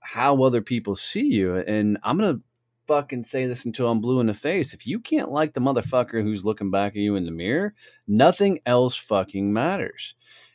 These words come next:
And if you can't figure out why you don't like that person, go see somebody like fucking Mandy Morris. Go see somebody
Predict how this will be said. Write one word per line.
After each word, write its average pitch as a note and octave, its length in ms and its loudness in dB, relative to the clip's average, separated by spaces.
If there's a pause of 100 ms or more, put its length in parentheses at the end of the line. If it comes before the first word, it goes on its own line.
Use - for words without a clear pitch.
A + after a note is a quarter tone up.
(140)
And A2 500 2
if A2 160 -6
you B2 100 -6
can't D3+ 320 -4
figure C#3 280 2
out A2 180 4
why G#2 260 2
you C#3 140 2
don't C3+ 160 2
like C#3+ 220 0
that D3 200 -2
person, E3 380 -4
go G3 260 2
see C4 320 -2
somebody F#2+ 560 2
like E2 240 -4
fucking F2 340 -4
Mandy E2 300 -8
Morris. E2 420 -8
Go E3 180 -2
see G3 240 -6
somebody G#2 760 2